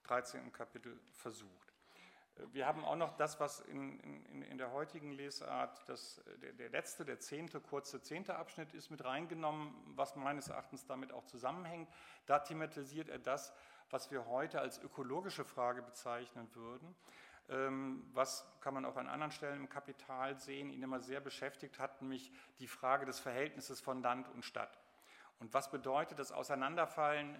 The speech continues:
ähm, des Land-, also, oder der Gegensatz von Land und Stadt? Wie entwickelt er sich im Kapitalismus? Welche zerstörerischen Folgen hat das? Was bedeutet das? Was bedeutet das auch für die geschichtliche Bewegungskraft, also für Revolutionen? Ähm, das ist naheliegend, irgendwie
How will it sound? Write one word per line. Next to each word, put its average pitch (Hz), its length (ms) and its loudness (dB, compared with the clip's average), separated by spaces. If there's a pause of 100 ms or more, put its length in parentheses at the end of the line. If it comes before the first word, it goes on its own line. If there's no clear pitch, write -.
(200)
ähm, 135 380 -4 (100)
des 131 180 -12
Land-, 139 460 -2
also, - 220 -10
oder 123 240 -8
der 123 140 -6
Gegensatz 147 600 -2
von 135 180 -2
Land 131 280 0
und 123 140 -10
Stadt? - 440 0
Wie 139 120 -8
entwickelt 143 420 -8
er 143 80 0
sich 135 200 -8
im 131 120 -8
Kapitalismus? 135 800 -4
Welche 127 300 -8
zerstörerischen 143 800 -4
Folgen 131 440 -4
hat 123 180 -4
das? 120 160 -8 (400)
Was - 180 4
bedeutet 139 520 0
das? 135 200 -2
Was 127 120 0
bedeutet 131 420 2
das 110 100 -10
auch 117 160 -6
für - 120 -10
die 120 100 -10
geschichtliche 120 480 -10
Bewegungskraft, 139 960 -2
also 110 180 -6
für 113 200 -6
Revolutionen? 151 840 -8 (640)
Ähm, 120 420 -4
das 117 120 -12
ist 123 160 -14
naheliegend, 139 640 2
irgendwie 127 600 -8